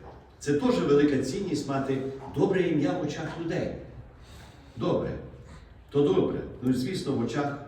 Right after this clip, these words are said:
мудрих людей треба шукати добре ім'я. Не в очах якихось там,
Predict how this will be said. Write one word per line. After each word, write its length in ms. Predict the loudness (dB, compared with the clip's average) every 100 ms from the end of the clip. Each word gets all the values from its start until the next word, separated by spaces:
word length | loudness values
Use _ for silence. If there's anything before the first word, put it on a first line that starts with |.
| -2
мудрих 360 | 2 4 4 4
людей 340 | 2 0 0
треба 260 | -2 -4 -2
шукати 400 | -2 -2 -2 0
добре 320 | 0 2 0 -2
ім'я. 340 | -2 -4 -6 -10 -12 -6
Не 220 | 2 4
в 80 | 4
очах 440 | 2 2 0 -2 -6 -12 -4
якихось 440 | -2 0 2 0
там, 280 | -2 -4 -4